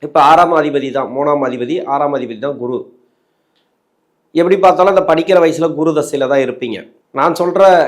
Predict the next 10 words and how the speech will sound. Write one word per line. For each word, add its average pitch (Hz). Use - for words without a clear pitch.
கணக்குப்படி 151
பார்த்தீங்கன்னாக்கா 139
முன்ன 160
பின்ன 147
வரலாம் 123
இந்த 143
சுவாதி 143
நட்சத்திரக்காரர்களுக்கு. 101
இந்த 151
குரு 190